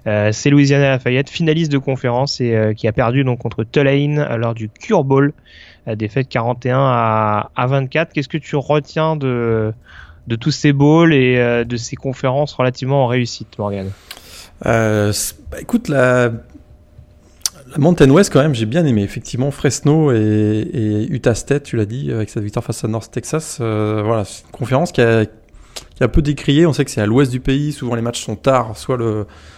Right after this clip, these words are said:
Speaker 2: donc le, le samedi soir. On a peu l'occasion de voir ces équipes-là, mais je trouve que c'est assez, euh, c'est assez costaud quand même, et ça, c'est, moi, je trouve que c'est la bonne, la bonne surprise.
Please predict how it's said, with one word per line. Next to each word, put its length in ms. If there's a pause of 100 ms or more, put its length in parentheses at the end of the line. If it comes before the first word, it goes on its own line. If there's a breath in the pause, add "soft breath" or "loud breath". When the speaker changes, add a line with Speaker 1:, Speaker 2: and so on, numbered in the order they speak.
(140 loud breath)
Speaker 2:
donc 100
le, 160
le 100
samedi 300
soir. 280
On 80
a 80 (280)
peu 100
l'occasion 380
de 60
voir 200
ces 180
équipes-là, 420
mais 100
je 100
trouve 180
que 80
c'est 160
assez, 240
euh, 400
c'est 220
assez 200
costaud 440
quand 120
même, 160
et 60
ça, 160
c'est, 80
moi, 140
je 100
trouve 100
que 60
c'est 80
la 80
bonne, 360 (600 loud breath)
la 140
bonne 180
surprise. 520